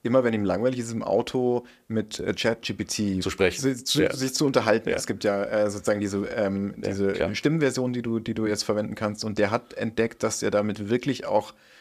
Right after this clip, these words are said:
Speaker 1: quasi so, ich will es nicht sagen, äh, psychotherapeutisch sagen, aber zumindest
Speaker 2: Ja.
Speaker 1: so Coaching.
Speaker 2: Philosophische
Speaker 1: so,
Speaker 2: Gespräche
Speaker 1: ja,
Speaker 2: führen
Speaker 1: ja, aber auch
Speaker 2: kannst.
Speaker 1: so
Speaker 2: Ja.
Speaker 1: Coaching-Sachen, so
Speaker 2: Ja.
Speaker 1: Alltags-,
Speaker 2: Ja.
Speaker 1: ähm, Probleme
Speaker 2: Natürlich.
Speaker 1: löst mit ihm. Und da bekommen wir jetzt, kommen wir natürlich in den Bereich,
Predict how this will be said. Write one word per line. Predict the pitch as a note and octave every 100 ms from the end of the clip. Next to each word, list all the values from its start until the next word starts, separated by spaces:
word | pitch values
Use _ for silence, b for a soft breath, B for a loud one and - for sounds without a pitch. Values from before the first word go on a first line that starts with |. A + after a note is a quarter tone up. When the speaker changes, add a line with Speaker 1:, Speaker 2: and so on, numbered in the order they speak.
| b
Speaker 1:
quasi | - G#2+ A2
so, | G#2 G#2+ G#2 F#2 B B B B B
ich | - A#2+
will | D#3+
es |
nicht | D#3
sagen, | C3 B2 A#2 - -
äh, | A2
psychotherapeutisch | G#2 - D3 D#3 E3+ D#3+ E3 C#3+ C#3 C3+ C3+
sagen, | C3
aber | A#2+
zumindest | A2+ C3 B2+
Speaker 2:
Ja. | B2+
Speaker 1:
so |
Coaching. | - C3+ D#3 -
Speaker 2:
Philosophische | A2 A2 A#2 A#2 A#2+
Speaker 1:
so, | A2+
Speaker 2:
Gespräche | A#2+ C3 B2+
Speaker 1:
ja, | D#3+
Speaker 2:
führen | D#3+ F#3
Speaker 1:
ja, | F3+
aber | F#3+
auch |
Speaker 2:
kannst. | D#3+
Speaker 1:
so | F3
Speaker 2:
Ja. | -
Speaker 1:
Coaching-Sachen, | F#3+ A3+ C3+ G2+
so | G2
Speaker 2:
Ja. | -
Speaker 1:
Alltags-, | B2+ D#3+ C#3+
Speaker 2:
Ja. | - A2+
Speaker 1:
ähm, | G#2 G2
Probleme | - A2 G#2
Speaker 2:
Natürlich. | A#2 G2
Speaker 1:
löst | G2 -
mit | G#2+
ihm. | G#2 - B B B _
Und | A2+
da | A#2
bekommen | D#3+ F3 F3+
wir | F3+
jetzt, | F3 - C3+ -
kommen | D3+ D#3+
wir |
natürlich | D3 C#3 C#3
in | C3
den | B2
Bereich, | G2+ F#2+ A2+ D3 -